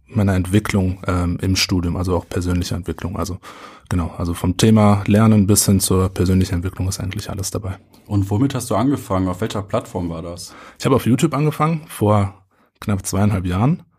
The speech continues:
Speaker 1: Ähm, und ich habe auch sehr bewusst erstmal nur auf YouTube angefangen, denn ich dachte mir, dass bevor ich jetzt, ich, ähm, anfange auf allen Plattformen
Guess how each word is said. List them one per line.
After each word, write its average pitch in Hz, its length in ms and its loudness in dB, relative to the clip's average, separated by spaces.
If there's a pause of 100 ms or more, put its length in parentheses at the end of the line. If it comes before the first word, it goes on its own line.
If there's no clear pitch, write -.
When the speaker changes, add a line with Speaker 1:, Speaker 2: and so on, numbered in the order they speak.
(360)
Speaker 1:
Ähm, 101 600 2 (360)
und 98 640 0
ich - 140 -6
habe 107 100 -2
auch 95 60 0
sehr 101 160 0
bewusst 95 500 0
erstmal 98 260 0
nur 104 240 4
auf 110 100 -2
YouTube 110 320 -2
angefangen, 113 520 -2 (540)
denn 98 640 0
ich - 80 -14
dachte 98 260 0
mir, 95 140 2
dass - 260 -4
bevor 101 360 0
ich 92 120 -4
jetzt, - 420 -8
ich, - 260 -14
ähm, 92 320 -2
anfange 98 320 0
auf - 200 -6
allen 101 280 2
Plattformen 98 600 2